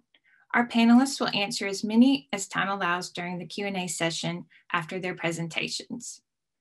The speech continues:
Your audio will be automatically muted to avoid interruptions.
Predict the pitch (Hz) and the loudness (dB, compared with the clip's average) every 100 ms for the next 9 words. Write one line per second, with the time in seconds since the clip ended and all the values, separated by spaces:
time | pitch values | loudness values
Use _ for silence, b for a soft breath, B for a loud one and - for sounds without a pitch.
0 | _ _ _ _ _ - 226 214 185 202 | _ _ _ _ _ -4 2 4 6 6
1 | 214 226 240 277 240 214 202 - 196 190 | 6 6 6 6 2 2 -2 -4 0 2
2 | 196 196 175 190 - 190 185 180 220 285 | 2 2 0 -2 -6 -6 -4 -2 0 0
3 | - 214 185 196 196 - 196 180 175 240 | -2 -2 -2 -2 -4 -4 -4 -2 -4 -4
4 | - 285 339 - | -2 -2 -2 -10